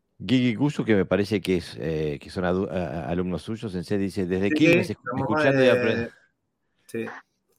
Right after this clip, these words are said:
Speaker 1: dice, "escuchando y aprendiendo como siempre de nuestro sensei, Feri Mili, saludos afectuosos, familia Shitoryu".
Speaker 2: Dos
Speaker 1: Eh.
Speaker 2: campeonazos que tenemos en,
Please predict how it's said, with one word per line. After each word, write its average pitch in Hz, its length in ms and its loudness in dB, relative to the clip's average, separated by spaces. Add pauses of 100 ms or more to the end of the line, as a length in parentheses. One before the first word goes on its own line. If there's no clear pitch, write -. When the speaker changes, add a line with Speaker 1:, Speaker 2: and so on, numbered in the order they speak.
(200)
Speaker 1:
dice, 110 280 -2
"escuchando 143 400 0
y 139 40 4
aprendiendo 123 420 -2
como 107 200 -6
siempre 131 320 -4
de 110 120 2
nuestro 101 220 -4
sensei, 95 440 -2
Feri 113 340 -4
Mili, 127 400 -2
saludos 110 460 -4
afectuosos, 98 540 -8
familia 95 320 -6
Shitoryu". 80 440 -10 (680)
Speaker 2:
Dos 135 160 0
Speaker 1:
Eh. - 20 -4
Speaker 2:
campeonazos 135 640 4
que 110 140 -4
tenemos 117 440 -2
en, 101 320 -8